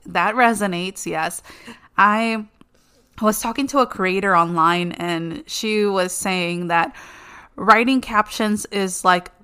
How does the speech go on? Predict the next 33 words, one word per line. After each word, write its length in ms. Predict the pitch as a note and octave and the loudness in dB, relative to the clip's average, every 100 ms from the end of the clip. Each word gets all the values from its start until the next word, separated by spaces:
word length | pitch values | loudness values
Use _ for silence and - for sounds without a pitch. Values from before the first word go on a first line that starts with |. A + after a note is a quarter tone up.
| _ _ _ | _ _ _
having 540 | G3+ G#3 G#3 G#3 G#3+ F#3+ | -4 6 6 6 0 2
Monday 500 | F#3 F#3+ F#3 F3+ F3+ | 2 2 2 2 2
on 200 | F3 E3 | 2 0
a 60 | |
Sunday. 640 | E3 - E3+ E3+ - F#3+ - | -4 -2 -2 -2 -2 -2 -4
<laughs> 60 | - - - D#4+ C4+ D#3+ | -6 -8 -2 0 0 -6
So 180 | - - | 0 0
I 140 | G#3+ | 2
thought 180 | G#3+ G#3+ | 0 0
it 60 | A3 | 0
was 160 | A#3+ | 0
hilarious 520 | D4 C#4+ B3 B3 A#3+ | 0 2 2 2 0
because 340 | A3+ A3+ G#3+ G#3 - - - - | -2 -4 -4 -4 -14 -20 -20 -4
if 160 | A3+ A#3 | 0 2
you've 200 | C4 C#4+ | 2 2
written 240 | C4 C4 | 2 2
a 60 | B3 | -2
caption, 460 | - A3 - G#3+ G#3 | 0 -2 -2 -4 -2
you 120 | G#3 | -2
know 340 | G3+ G3+ G3 | 0 0 -2
how 520 | F#3+ - G#3+ G3 F#3+ F#3+ | -4 -2 2 4 2 -4
time-consuming 920 | - - G#3+ A3 - G#3 G#3+ G#3 G3 | -8 -2 0 0 -6 -6 -4 -4 -2
it 100 | F#3 | -2
is 220 | F3+ F#3 - - - - | -2 -4 -16 -20 -20 -8
and 180 | G#3+ G#3+ | -2 2
what 140 | G#3+ | 4
a 80 | B3 | 2
steep 640 | A#3+ - - A#3+ A#3 A#3 G#3+ | 0 -6 -6 -4 -4 -4 -2
learning 460 | G#3 G3+ G3+ F#3+ | 0 0 0 -4
curve 340 | - F#3 F3 F3+ | -4 -2 -2 -4
it 100 | F3+ | -8
really 580 | G3 G3 G#3 G3+ F#3+ | -6 -2 -2 -2 -4
is. 320 | - F3 - | -6 -8 -10